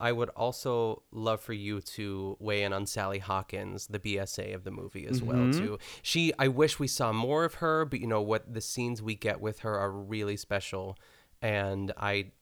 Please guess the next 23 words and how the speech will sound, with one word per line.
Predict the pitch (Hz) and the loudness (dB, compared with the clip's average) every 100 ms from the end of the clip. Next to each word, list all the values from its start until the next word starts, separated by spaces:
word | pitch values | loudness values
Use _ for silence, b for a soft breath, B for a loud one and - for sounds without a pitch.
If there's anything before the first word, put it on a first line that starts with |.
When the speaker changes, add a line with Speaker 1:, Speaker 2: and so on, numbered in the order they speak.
| 131 | 2
Speaker 1:
I | 135 | 2
just | 147 175 - | 2 0 2
think | 175 - | 0 2
you'll | 180 | 2
really | 147 160 180 | 2 2 2
like | 139 165 - | 2 0 0
it. | 101 101 - | -2 -2 -6
So, | - 127 120 117 107 | 0 4 6 4 2
Spencer, | - - 151 - - - _ _ _ | -2 -2 -2 -4 -12 -14 _ _ _
that's | 107 110 | -10 -8
what | 123 | -6
I'm | 131 | -6
assigning | 135 147 151 | -6 -4 0
Speaker 2:
Oh. | 175 190 | 2 2
Speaker 1:
y'all. | 190 98 113 170 120 101 120 _ b b b b b | -2 -4 -2 -2 0 0 -2 _ b b b b b
Speaker 2:
Good. | 123 117 80 58 73 | 6 6 6 0 2
Oh, | 101 | 2
I'm | 92 | 2
so | 92 117 | 2 2
excited | 123 - 92 78 | 2 2 0 2
about | 76 71 - | -2 -4 -4
that. | 71 76 - - - _ _ - - | -4 -4 -6 -16 -20 _ _ -20 -10
Well, | 127 127 135 196 190 110 120 | -6 2 8 12 12 12 10